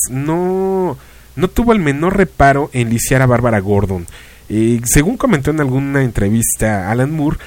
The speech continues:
Len Wein, que en aquel entonces era el editor y fue quien fue el editor en jefe de, de, de Killing Joke, le dio total autorización para que, literalmente así lo dijo, lisiara a la perra. Eh, una de las teorías que plantea The Killing Joke es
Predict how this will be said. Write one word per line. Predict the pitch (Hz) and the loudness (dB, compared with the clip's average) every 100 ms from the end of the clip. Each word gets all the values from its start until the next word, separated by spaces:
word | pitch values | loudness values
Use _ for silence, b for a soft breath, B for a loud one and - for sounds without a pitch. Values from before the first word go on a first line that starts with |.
| B B | B B
Len | 123 180 208 | 4 4 6
Wein, | 180 208 | 6 4
que | - | 2
en | 131 | 0
aquel | 127 147 | 0 -2
entonces | 147 139 135 147 | -2 -4 -4 0
era | 139 135 | 0 2
el | 117 | 0
editor | 104 104 139 147 | 0 0 2 2
y | |
fue | 131 110 | 0 -4
quien | - 120 | -2 -4
fue | - 117 | 0 0
el | |
editor | 117 107 123 | 2 0 0
en | 127 | 0
jefe | - 135 123 | 0 0 0
de, | 107 98 95 92 - | 0 -2 -4 -8 -4
de, | 107 104 104 101 101 98 | -2 0 -2 -4 -6 -8
de | 107 | -6
Killing | 139 135 | -4 0
Joke, | 127 143 - - B B B B | 2 2 0 -16 B B B B
le | 131 | 4
dio | 165 | 4
total | 196 185 180 | 4 4 4
autorización | 175 131 107 110 - 135 170 - | 4 0 0 0 0 -2 -2 0
para | 131 120 | 4 4
que, | 113 113 - | 2 0 -2
literalmente | 117 120 127 139 160 160 160 | -2 2 2 2 2 2 2
así | 139 127 | 0 2
lo | 117 | 2
dijo, | 110 - 185 B B | 2 -2 -8 B B
lisiara | 113 113 - 135 120 113 | -4 -2 2 4 4 0
a | |
la | 92 85 | -6 -6
perra. | - 90 82 - - B B B B B - | -2 -2 -4 -10 -20 B B B B B 2
Eh, | 123 143 | 2 4
una | 220 | 4
de | 262 | 6
las | 214 | 4
teorías | 160 170 | 4 2
que | - 170 | 2 2
plantea | 123 113 - 135 131 117 - - - - - - | 2 0 4 6 6 4 -4 -20 -20 -20 -18 -2
The | 127 | -2
Killing | 147 147 139 | 2 2 4
Joke | 139 135 - | 4 2 -2
es | 135 | 0